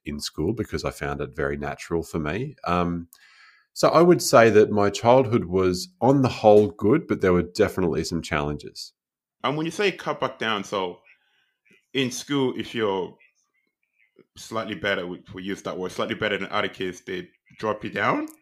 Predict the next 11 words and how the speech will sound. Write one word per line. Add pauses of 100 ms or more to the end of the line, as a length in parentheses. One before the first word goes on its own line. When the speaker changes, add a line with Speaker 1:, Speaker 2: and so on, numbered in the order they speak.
(380)
Speaker 2:
That's
not
a
good
thing,
is
it?
Speaker 1:
Yeah,
they
would. (140)
th-,